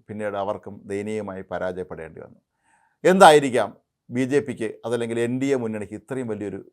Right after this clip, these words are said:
വിജയം നേടാൻ സാധിച്ചത് എന്ന് നമ്മൾ പരിശോധിക്കുമ്പോൾ പല കാരണങ്ങളുണ്ട്. ഇന്ത്യ മറ്റേത് സംസ്ഥാനത്തെക്കാളും ജാതിയും മതവും ഒക്കെ തന്നെ വലിയ തോതിൽ പരിഗണിക്കപ്പെടുന്ന ഒരു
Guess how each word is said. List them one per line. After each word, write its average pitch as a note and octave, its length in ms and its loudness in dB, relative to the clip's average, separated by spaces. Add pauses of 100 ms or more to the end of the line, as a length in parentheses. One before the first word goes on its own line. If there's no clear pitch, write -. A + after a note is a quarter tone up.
വിജയം A2 360 -6
നേടാൻ G2 300 -4 (380)
സാധിച്ചത് G#2+ 500 -4 (160)
എന്ന് G2+ 220 -12
നമ്മൾ G2 180 -10 (420)
പരിശോധിക്കുമ്പോൾ F2+ 600 -14 (920)
പല E3+ 100 8 (120)
കാരണങ്ങളുണ്ട്. G#2+ 540 0 (480)
ഇന്ത്യ G3 200 10
മറ്റേത് G3 320 10
സംസ്ഥാനത്തെക്കാളും D#3 680 2 (220)
ജാതിയും D#3 380 6
മതവും C3+ 240 0
ഒക്കെ A#2+ 180 -8
തന്നെ A2+ 200 -6 (140)
വലിയ A#2+ 220 -4
തോതിൽ A#2 260 -4
പരിഗണിക്കപ്പെടുന്ന G2+ 640 -8 (120)
ഒരു G2 100 -12